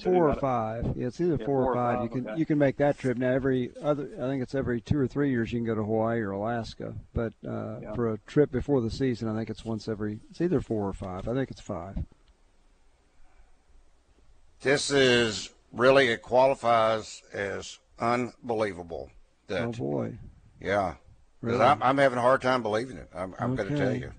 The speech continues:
Speaker 3: that
Speaker 2: All right.
Speaker 3: what's going on.
Speaker 2: Yeah. And what is it?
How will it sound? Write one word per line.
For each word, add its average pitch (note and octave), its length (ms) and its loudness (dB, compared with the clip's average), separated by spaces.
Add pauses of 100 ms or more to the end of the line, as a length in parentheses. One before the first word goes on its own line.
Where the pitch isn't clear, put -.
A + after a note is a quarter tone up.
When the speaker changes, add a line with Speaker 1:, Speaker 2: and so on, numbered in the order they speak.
(140)
Speaker 3:
that E2+ 140 -6
Speaker 2:
All A2 80 -4
right. C#3 180 -4
Speaker 3:
what's G2 160 -4
going G2 240 -6
on. G2+ 240 -6 (380)
Speaker 2:
Yeah. C3 380 -4 (1500)
And B2 120 0
what C3+ 140 2
is D#3 220 0
it? - 100 -10